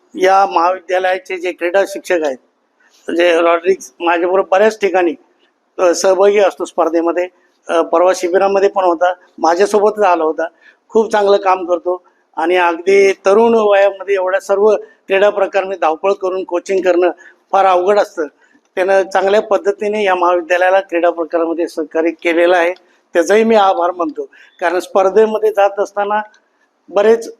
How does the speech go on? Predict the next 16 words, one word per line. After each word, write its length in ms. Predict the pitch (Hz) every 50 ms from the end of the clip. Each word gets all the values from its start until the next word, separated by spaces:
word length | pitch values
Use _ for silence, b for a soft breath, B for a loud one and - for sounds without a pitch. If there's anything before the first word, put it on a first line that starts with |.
| _ _ _ _ _ -
विषयाचे 440 | 190 170 - 226 233 226 226 240 220
शिक्षक 380 | 226 214 - - - 226 185
आहेत 220 | 196 185 165 175 170 - _ _ _ _ _ _ _ -
क्रीडा 220 | 196 190 185 202
विभागामध्ये, 440 | 202 180 185 185 170 180 175 170 165
इकडे 180 | 156 - 175 180
कोकण 320 | - 190 180 - 214 208
विभागामध्ये. 540 | 196 180 185 180 165 165 160 156 135 127 123 _ _ B B B B B B B _
कोकण 280 | - 196 196 196 214 233
विभागामध्ये 520 | 226 214 202 208 208 208 208 202 214 220
क्रीडा 400 | 220 214 - 185 202 196 214 233 226
शिक्षक 360 | - 208 170 - - 208 214 208 214 - b b b b - -
जास्त 240 | 196 208 196 - 220
प्रमाणात 380 | 180 196 190 190 190 190 185 180
नाही 280 | 180 180 175 180 196
आहेत. 80 | 202